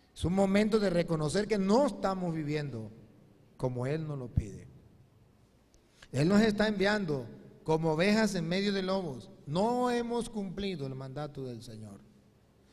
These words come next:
A veces pensamos que el único mandato de Dios es este,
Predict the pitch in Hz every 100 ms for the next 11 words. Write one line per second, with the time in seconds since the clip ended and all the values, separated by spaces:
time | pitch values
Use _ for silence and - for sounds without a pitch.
0 | - - - 135 143 196 240 208 190 214
1 | 233 226 196 214 233 226 196 175 190 208
2 | 214 196 208 214 208 208 190 - 214 202
3 | 139 117 - -